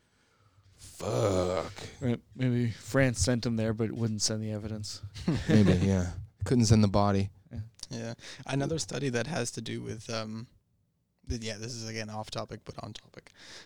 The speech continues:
Speaker 3: Uh, another study that has to do with, uh, device usage, digital device usage was done in the University of Freiburg, Switzerland, where they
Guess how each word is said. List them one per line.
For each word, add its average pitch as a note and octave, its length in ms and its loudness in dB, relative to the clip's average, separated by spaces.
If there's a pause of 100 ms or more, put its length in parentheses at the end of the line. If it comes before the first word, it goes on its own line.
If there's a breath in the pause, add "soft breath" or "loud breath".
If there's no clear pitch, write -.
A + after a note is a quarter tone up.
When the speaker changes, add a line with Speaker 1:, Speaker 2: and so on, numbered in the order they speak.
(140 loud breath)
Speaker 3:
Uh, A#2 180 -2
another A2+ 240 -2
study A2 260 -8
that A2 140 -12
has A2+ 280 -6
to - 100 -10
do A2+ 200 -6
with, A2 540 -8 (320)
uh, A2 160 -6 (240)
device A2+ 460 -4
usage, A2 420 -10
digital A2 400 -4
device G#2+ 500 -10
usage G#2+ 640 -14
was A2 220 -8
done A2 340 -8 (100)
in G#2+ 140 -10
the A2 80 -14
University A2 520 -14
of A2 80 -14
Freiburg, A2 640 -10
Switzerland, A2+ 720 -12
where G#2+ 240 -12 (540 loud breath)
they A2 440 -10